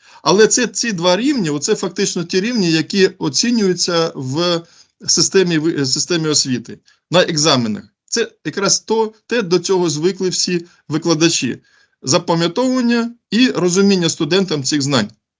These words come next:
Але є третій рівень — вміння застосовувати знання. Так от, е, вміння застосовувати знання — це якраз третій рівень по Блюму, який і є ключовим поняттям в системі професійної кваліфікації і в системі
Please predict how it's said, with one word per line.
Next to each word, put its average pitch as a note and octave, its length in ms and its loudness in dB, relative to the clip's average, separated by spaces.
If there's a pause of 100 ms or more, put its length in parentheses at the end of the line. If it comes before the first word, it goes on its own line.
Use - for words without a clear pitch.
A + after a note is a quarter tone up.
(920)
Але D#3 200 4
є F#3+ 80 8
третій G#3+ 400 2
рівень — A#2 320 2
вміння G3+ 420 0
застосовувати D3+ 800 0
знання. B2 480 0 (440)
Так D3+ 180 -2
от, G3+ 280 4
е, D#3 160 2
вміння F3+ 380 0
застосовувати D#3+ 600 -2
знання — D3+ 580 0
це E3 140 0
якраз D#3 320 2
третій E3+ 360 4
рівень C3+ 320 2
по C#3+ 100 -2
Блюму, C#3 460 2 (420)
який G3+ 420 2
і F3+ 40 4
є A3+ 340 2 (380)
ключовим G3 540 0
поняттям E3+ 640 0
в D3+ 300 0
системі F#3 460 2
професійної E3+ 640 0
кваліфікації D3 840 -4
і - 20 -10
в C3 40 -8
системі F#3+ 360 -2